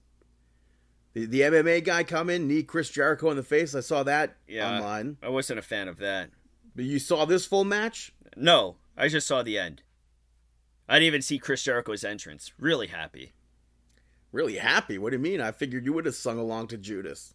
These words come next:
Speaker 2: Yeah, no, that's a lot of sarcasm. Um,
Speaker 1: Oh, so you're pissed. Okay.
Speaker 2: I mean, realistically, I don't know the lyrics anyways. I, I mean,
Speaker 1: Well,
Speaker 2: my
Speaker 1: you
Speaker 2: life
Speaker 1: just gotta say Judas in, Judas in, Judas in my mind.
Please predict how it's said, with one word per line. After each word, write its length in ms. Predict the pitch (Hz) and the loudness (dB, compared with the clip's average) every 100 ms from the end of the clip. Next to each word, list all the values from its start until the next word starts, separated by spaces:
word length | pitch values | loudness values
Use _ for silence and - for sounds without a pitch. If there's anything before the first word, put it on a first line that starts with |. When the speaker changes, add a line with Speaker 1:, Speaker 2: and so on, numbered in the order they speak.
| _ | _
Speaker 2:
Yeah, 280 | - 123 104 | -6 -2 0
no, 140 | 98 | -2
that's 300 | 98 117 - | -4 -4 -4
a 60 | 123 | -6
lot 180 | 113 101 | -4 -4
of 80 | 92 | -8
sarcasm. 680 | 87 92 - 78 78 80 - _ _ _ _ _ _ _ _ _ _ _ _ | -10 -10 -10 -12 -12 -18 -20 _ _ _ _ _ _ _ _ _ _ _ _
Um, 100 | 95 | -6
Speaker 1:
Oh, 260 | 135 127 104 | -2 0 -2
so 200 | - 104 | -6 -8
you're 180 | 101 95 | -6 -8
pissed. 380 | - 92 - - | -6 -8 -6 -10
Okay. 240 | - - - _ _ - _ _ - | -10 -14 -18 _ _ -20 _ _ -6
Speaker 2:
I 80 | 131 | -4
mean, 220 | 117 113 | -4 -4
realistically, 640 | 113 104 95 110 - 82 | -6 -4 -6 -6 -10 -10
I 140 | 82 120 _ _ _ _ | -8 -10 _ _ _ _
don't 180 | - 92 | -6 -6
know 100 | 87 | -8
the 80 | 78 | -12
lyrics 320 | 80 76 - | -12 -14 -14
anyways. 460 | 80 76 73 78 - _ | -14 -14 -14 -16 -18 _
I, 220 | 98 95 98 | -6 -4 -4
I 80 | |
mean, 160 | 107 107 | -6 -4
Speaker 1:
Well, 80 | 110 | -2
Speaker 2:
my 20 | |
Speaker 1:
you 60 | 117 | 2
Speaker 2:
life 60 | 127 | 4
Speaker 1:
just 60 | |
gotta 140 | 185 156 | 4 2
say 180 | 170 | -2
Judas 480 | 127 139 151 160 135 | -2 2 2 4 2
in, 240 | 143 139 127 | 2 2 0
Judas 360 | 120 143 135 | -2 -2 0
in, 260 | 139 131 131 | 0 0 -2
Judas 340 | 110 135 127 | -2 -4 -2
in 80 | 127 | -2
my 120 | 120 113 | 0 -2
mind. 440 | 113 127 98 85 | -2 -4 -6 -12